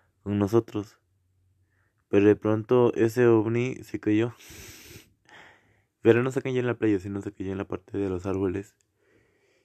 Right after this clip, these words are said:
Y empezó a botar humo y las personas que estaban por ahí también empezaron a correr y a correr.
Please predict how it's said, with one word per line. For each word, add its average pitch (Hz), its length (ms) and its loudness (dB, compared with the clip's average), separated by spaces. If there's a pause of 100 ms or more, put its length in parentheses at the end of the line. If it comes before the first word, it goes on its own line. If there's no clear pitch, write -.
(100)
Y 95 460 0
empezó 95 320 0
a 101 40 4
botar 101 360 2
humo 98 460 -4
y 90 580 -6
las 104 220 -8
personas 107 420 -2
que - 60 -18
estaban 107 280 -4
por 104 120 0
ahí 104 120 2
también 98 360 -8
empezaron 107 480 -8
a 104 60 -8
correr 120 420 -6
y - 20 -4
a 113 60 -6
correr. 117 480 -4